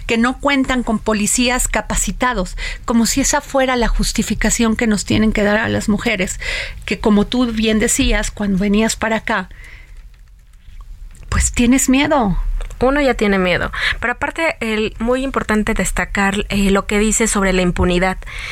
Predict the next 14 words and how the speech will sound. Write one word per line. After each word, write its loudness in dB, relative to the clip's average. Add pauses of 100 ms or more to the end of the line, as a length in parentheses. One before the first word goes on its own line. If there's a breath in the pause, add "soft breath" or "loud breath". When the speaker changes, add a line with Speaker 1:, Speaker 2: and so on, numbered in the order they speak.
(280 loud breath)
Speaker 2:
y 2
esto 0
lo 2
asocio -2
con -4
las -2
declaraciones 0
de 4
este 0
sujeto 0
que -4
está 0
ya 2
detenido, 2